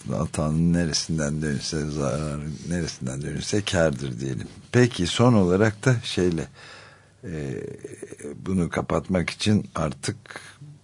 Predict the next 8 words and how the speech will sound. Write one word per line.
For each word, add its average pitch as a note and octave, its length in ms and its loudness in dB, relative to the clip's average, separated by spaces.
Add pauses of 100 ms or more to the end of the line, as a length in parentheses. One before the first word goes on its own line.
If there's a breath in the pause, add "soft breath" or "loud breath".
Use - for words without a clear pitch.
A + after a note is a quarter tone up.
(420)
bir E2+ 220 0
iki D2+ 260 -2
dakika D2 540 -2
daha D2 260 -2
sarkma E2 480 0
pahasına D2+ 580 -2
Hatay'dan C#2+ 600 0
bahsedelim. F2 640 0